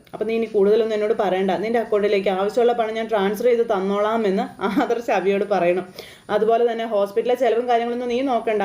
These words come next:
എല്ലാം ഞാൻ തന്നെ കൊടുത്തോളാം" എന്ന് പറയുമ്പം, "അയ്യോ, അതിൻ്റെ ആവശ്യമൊന്നുമില്ല അഭി-, ആദർശേട്ടാ, അത് നീ അല്ലല്ലോ തീരുമാനിക്കേണ്ടത്, അല്ലെങ്കിലും നിനക്ക് ഗുണമുണ്ടാകുന്ന രീതിയിൽ എന്തെങ്കിലുമൊക്കെ ചെയ്യണമെന്ന് ഞാനും മുത്തശ്ശനും കൂടെ തീരുമാനിച്ചിട്ടുണ്ടെന്നുള്ള" കാര്യങ്ങളും ആദർശ് പറഞ്ഞു.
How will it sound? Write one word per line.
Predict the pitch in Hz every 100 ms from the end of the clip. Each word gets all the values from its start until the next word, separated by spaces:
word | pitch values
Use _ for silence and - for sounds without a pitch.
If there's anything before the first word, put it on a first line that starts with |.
| -
എല്ലാം | 214 226
ഞാൻ | 220 220
തന്നെ | 226 226
കൊടുത്തോളാം" | 196 202 208 214 208
എന്ന് | 208
പറയുമ്പം, | 202 185 214 226 - - -
"അയ്യോ, | 262 349 208
അതിൻ്റെ | 220 247 320
ആവശ്യമൊന്നുമില്ല | 285 294 330 330 294 285
അഭി-, | 240 240 185
ആദർശേട്ടാ, | 240 240 247 220 220 - - -
അത് | 196 226
നീ | 220 254
അല്ലല്ലോ | 233 247 240
തീരുമാനിക്കേണ്ടത്, | 220 214 208 196 202 190 180 - - - - - _ -
അല്ലെങ്കിലും | - 214 190 190 214 220 190 - -
നിനക്ക് | 190 208 202 240
ഗുണമുണ്ടാകുന്ന | 214 214 226 226 220 233 226
രീതിയിൽ | 220 214 214
എന്തെങ്കിലുമൊക്കെ | 208 214 226 233
ചെയ്യണമെന്ന് | 233 208 202 208 214 196
ഞാനും | 214 214 233 240
മുത്തശ്ശനും | 220 226 233 226
കൂടെ | 220 208
തീരുമാനിച്ചിട്ടുണ്ടെന്നുള്ള" | 208 196 202 214 214 220 220 208 233 214 214
കാര്യങ്ങളും | 202 190 208 196 220
ആദർശ് | 208 196 175 247
പറഞ്ഞു. | 254 208